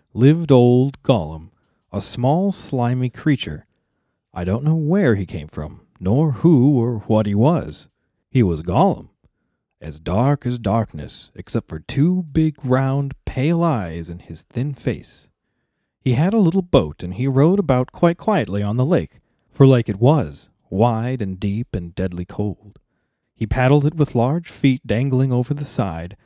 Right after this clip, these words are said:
but never a ripple did he make. Not he. He was looking out of his pale, lamp-like eyes for blind fish,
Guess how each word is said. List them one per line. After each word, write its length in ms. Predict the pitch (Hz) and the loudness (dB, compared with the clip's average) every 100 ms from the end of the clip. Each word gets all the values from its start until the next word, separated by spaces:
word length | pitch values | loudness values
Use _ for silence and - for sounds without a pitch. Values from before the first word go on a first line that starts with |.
| _ _ | _ _
but 140 | - 85 | -6 -4
never 400 | 95 127 175 190 | -2 0 2 2
a 40 | |
ripple 320 | 156 196 139 | 2 2 2
did 100 | 107 | 0
he 100 | 107 | -4
make. 380 | 104 135 - - _ _ _ _ | -4 -6 -8 -16 _ _ _ _
Not 300 | - 95 120 | -8 -6 -4
he. 420 | 107 165 113 - - _ _ | -2 -2 -2 -6 -18 _ _
He 400 | _ 110 175 170 | _ -6 -2 -2
was 220 | 92 90 | -2 -4
looking 320 | 92 95 104 | -4 -4 -4
out 320 | 104 113 123 - - _ - | -4 -2 -2 -4 -16 _ -10
of 100 | 95 | -8
his 180 | 85 | -8
pale, 480 | - - 135 135 143 | -8 -2 2 4 4
lamp-like 560 | 123 120 131 131 127 123 | 2 -2 -2 0 -2 0
eyes 360 | 123 123 127 | -2 -2 -6
for 140 | - 101 | -6 -8
blind 420 | 87 107 131 127 | -4 -4 -2 -6
fish, 520 | - 185 - - - | -2 -2 -2 -10 -18